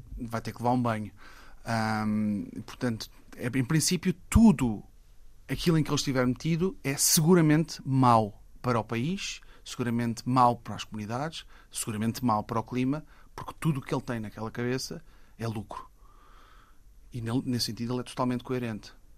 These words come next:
Mas o lucro dele significa deserto. Ele não é o senhor lucro, ele é o senhor deserto. Ahm,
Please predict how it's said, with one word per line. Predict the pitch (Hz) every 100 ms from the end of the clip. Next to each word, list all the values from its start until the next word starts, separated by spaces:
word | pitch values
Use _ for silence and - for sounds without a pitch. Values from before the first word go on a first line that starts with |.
| - -
Mas | 117 113
o |
lucro | 127 139 -
dele | 123 143 185
significa | - 160 143 143 147
deserto. | - - - - - - - -
Ele | 107
não | 110
é |
o | 104
senhor | - 123
lucro, | 113 - 101
ele |
é | 101
o |
senhor | - 113
deserto. | 107 110 - - - - - - - - - - - - - - 135
Ahm, | 135 139 139 139 143 147